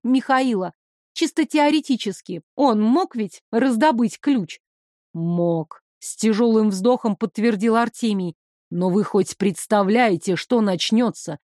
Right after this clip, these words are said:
если подозрение в связях с темниками падет на будущего императора?» «Это будет катастрофа», озадаченно произнес Ванька. «Я сообщил в управление, что в похищении замешан Корсаков.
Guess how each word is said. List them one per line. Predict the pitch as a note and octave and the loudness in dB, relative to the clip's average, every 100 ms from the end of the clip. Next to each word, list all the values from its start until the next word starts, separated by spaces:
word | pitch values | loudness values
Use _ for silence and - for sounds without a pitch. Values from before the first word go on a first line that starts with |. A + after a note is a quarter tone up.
| _ | _
если | F#3 F3+ A3+ - G#3 | -2 0 0 2 -2
подозрение | - G3+ G3+ F3+ F#3+ B3 G#3+ F3+ E3 | 0 0 2 0 0 2 0 -2 -4
в | |
связях | - F#3+ G#3+ G#3+ F#3 F3+ | -6 -2 2 2 0 -4
с | - - | -6 -6
темниками | - B3 G#3+ F3+ F#3+ E3+ D#3+ - _ _ | 0 2 2 0 -4 -4 -4 -8 _ _
падет | G#3+ F#3 E3+ A#3 - | 2 2 2 0 2
на | A3 G#3+ | 2 2
будущего | F#3 G3 A3 - A#3 A#3+ | 0 0 0 0 2 4
императора?» | A3+ B3+ B3 G3 F3 D#3+ C#3+ _ _ _ | 4 2 2 2 0 -8 -8 _ _ _
«Это | D#3+ E3+ - F3 | -8 -6 -2 -2
будет | D#3+ E3+ F3 | 0 -2 -2
катастрофа», | - F#3 G3 F#3 - G#3+ G3+ E3 - E3 _ _ _ | -4 -2 -2 -2 -2 0 2 0 -6 -12 _ _ _
озадаченно | G3+ G3+ G#3+ G#3+ - G#3+ G3+ | 0 2 2 0 0 -2 0
произнес | A3 A3+ G3 A3 G3 | 0 0 0 0 -2
Ванька. | G#3 G#3+ G3 E3 E3+ - _ _ _ - | -2 -2 -2 -6 -12 -12 _ _ _ -6
«Я | F3+ F#3 | -2 0
сообщил | - G3 - - A3 | 2 0 0 -2 0
в | F#3+ | 0
управление, | F3 F#3+ F#3 A#3+ G3+ E3 | 0 0 2 2 2 -2
что | D#3 - F#3+ F#3 | -4 -4 0 0
в | D#3 | 0
похищении | - F#3 G#3 - A3+ G#3+ G3 | -2 0 -2 0 0 2 2
замешан | F3 F#3+ G3 G3+ - G3+ | 2 2 2 0 0 0
Корсаков. | G3+ G#3 - E3+ E3 D#3 | 0 -2 -2 -8 -8 -10